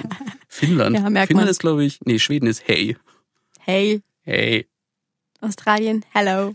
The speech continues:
Speaker 2: Cool, auf jeden Fall, ey, verrückt, weiß ich. Meldet euch
Speaker 1: <laughs> Total
Speaker 2: gerne, wenn
Speaker 1: verrückt.
Speaker 2: ihr
Speaker 1: Ja, meldet euch bitte mal. Find ich
Speaker 2: Genau.
Speaker 1: total cool.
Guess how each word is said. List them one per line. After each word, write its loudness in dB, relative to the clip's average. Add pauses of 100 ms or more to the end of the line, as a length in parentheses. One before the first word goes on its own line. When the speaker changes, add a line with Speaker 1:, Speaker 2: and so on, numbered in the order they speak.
Speaker 2:
Cool, 2
auf 0
jeden 4
Fall, 2
ey, 0
verrückt, -8
weiß -2
ich. -8
Meldet 0
euch 0
Speaker 1:
<laughs> -
Total 4
Speaker 2:
gerne, 6
wenn 2
Speaker 1:
verrückt. 2
Speaker 2:
ihr -2 (400)
Speaker 1:
Ja, 2
meldet 2
euch -2
bitte -2
mal. 2 (220)
Find 2
ich 2
Speaker 2:
Genau. 2
Speaker 1:
total 2
cool. 0